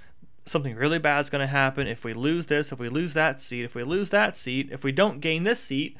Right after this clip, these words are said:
then these policies can't happen." And the, the policy they're going to quote is going to be some half-ass bullshit, or they're not going to quote a policy at all, and they'll just say, uh, "Nothing's gonna get done for the American working people."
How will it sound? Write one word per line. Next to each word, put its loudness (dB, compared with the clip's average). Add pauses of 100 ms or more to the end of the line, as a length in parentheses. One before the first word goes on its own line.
(300)
then 2
these 0
policies -2
can't 0
happen." 0 (320)
And 0
the, 4
the -2
policy 4
they're -2
going 0
to -4
quote 4
is -8
going -2
to -4
be -4
some -6
half-ass 0
bullshit, -4 (260)
or 4
they're -4
not 0
going 0
to -4
quote 2
a 2
policy -2
at 0
all, 6
and 0
they'll -2
just -6
say, 2 (460)
uh, 2
"Nothing's 2
gonna 2
get -2
done 0
for -6
the 2
American 4
working 0
people." 0